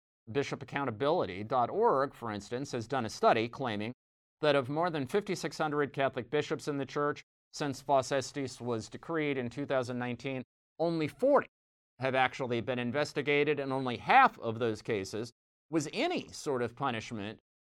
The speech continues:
imposed. Usually it was just a quiet resignation. No superior or bishop, they say, has been laicized, that is, expelled from the priesthood. None have even lost their titles,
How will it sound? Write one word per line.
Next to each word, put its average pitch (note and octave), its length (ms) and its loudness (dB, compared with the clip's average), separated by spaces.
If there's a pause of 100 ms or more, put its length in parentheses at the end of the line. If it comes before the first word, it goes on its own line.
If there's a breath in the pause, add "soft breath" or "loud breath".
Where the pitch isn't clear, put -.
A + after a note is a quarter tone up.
(160)
imposed. A2 580 -2
Usually F3 480 -2
it A2 80 -4
was A2+ 120 -4
just A2+ 360 -4
a A#2 60 -2
quiet B2+ 520 2
resignation. G#2+ 800 -4 (520)
No A#3+ 260 6
superior F#2+ 600 -4
or F#2+ 120 -6
bishop, G#2+ 380 -4
they G#2+ 120 -4
say, A2 460 -2 (260)
has A2 200 -2
been A#2 600 0 (460)
laicized, A#2+ 720 2
that A#2+ 160 -2
is, G#2 140 -6
expelled A#2 540 0
from B2 120 -8
the A2 60 -6
priesthood. G#2 560 -6 (260)
None E3+ 300 0
have D#3+ 160 -2
even C#3 280 -2
lost B2+ 440 0
their B2+ 160 -2
titles, - 640 0